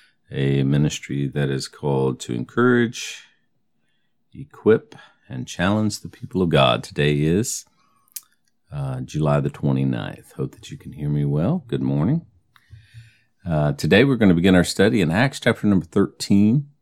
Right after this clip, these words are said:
uh, verse number forty-three. That's where we left off last time, Acts chapter number thirteen, verse number forty-three. Let's, looking for context here. Verse number thirty-eight. Remember last time we got together,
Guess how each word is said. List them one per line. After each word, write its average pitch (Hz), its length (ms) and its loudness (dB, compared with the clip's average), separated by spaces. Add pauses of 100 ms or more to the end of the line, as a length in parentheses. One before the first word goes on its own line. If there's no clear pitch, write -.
(200)
uh, 71 280 -4
verse 80 280 -4
number 82 200 -2
forty-three. - 760 -4 (220)
That's - 240 -10
where 80 100 -6
we 76 100 -8
left 78 300 -4
off 76 240 -4
last 78 320 -4
time, 85 340 -4
Acts 71 280 -6
chapter - 340 -10
number 71 480 -8 (720)
thirteen, 117 480 2
verse 95 320 0
number 82 460 2 (1900)
forty-three. 73 1080 -4
Let's, - 560 -10
looking 82 360 -8
for - 200 -14
context 113 760 -8
here. 104 260 2
Verse 120 280 2
number 110 120 0
thirty-eight. 90 460 4
Remember 85 300 2
last 85 280 2
time 90 200 2
we 80 80 2
got 82 160 -2
together, 80 440 -2